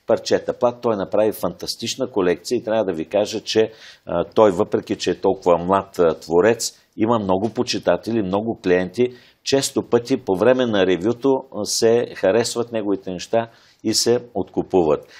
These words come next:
Само ако ми позволите, преди следващия ви въпрос, да им пропусна един много важен факт.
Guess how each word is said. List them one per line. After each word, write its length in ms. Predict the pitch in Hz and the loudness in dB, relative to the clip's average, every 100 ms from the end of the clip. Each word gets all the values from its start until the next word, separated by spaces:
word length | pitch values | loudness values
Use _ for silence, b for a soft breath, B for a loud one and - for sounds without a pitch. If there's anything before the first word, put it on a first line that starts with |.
| B | B
Само 280 | - 165 165 131 | -4 -2 0 -2
ако 120 | 110 | 0
ми 160 | 110 - | -4 -2
позволите, 600 | 107 87 95 107 117 107 | -4 0 2 2 0 -2
преди 220 | 101 101 | 0 -2
следващия 540 | - 107 92 92 95 | 2 0 0 -4 -4
ви 80 | 90 | -4
въпрос, 480 | 80 82 - 123 117 | -2 -4 0 0 0
да 100 | 92 | -4
им 80 | 87 | -4
пропусна 380 | 78 - 110 107 | -10 -10 -8 -6
един 180 | 101 104 | -2 -2
много 280 | 98 113 104 | -2 -2 0
важен 380 | 95 92 92 | 2 2 -2
факт. 440 | 87 107 123 - | 0 2 2 -2